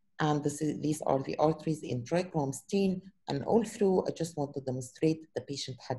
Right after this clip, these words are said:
absolutely no tubulitis,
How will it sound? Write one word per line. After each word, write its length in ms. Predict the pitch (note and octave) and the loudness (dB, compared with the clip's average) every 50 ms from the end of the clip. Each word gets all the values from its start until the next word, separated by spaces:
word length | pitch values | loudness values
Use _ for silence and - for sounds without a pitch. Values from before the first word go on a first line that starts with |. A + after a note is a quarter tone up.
| - | -6
absolutely 540 | - - - - - - D3 D3 - - C3+ | -6 -8 -8 -8 -6 -6 -6 -6 -4 -4 -2
no 440 | B2+ B2 A#2+ B2 C3 D3 G3+ A3 - - _ _ _ _ _ _ _ _ _ - | 0 2 2 2 2 2 0 -2 -6 -10 _ _ _ _ _ _ _ _ _ -6
tubulitis, 600 | D3+ C#3 C#3 C3 A#2 A2 A2 - - - - - | -2 0 0 0 0 0 -2 -6 -10 -14 -14 -18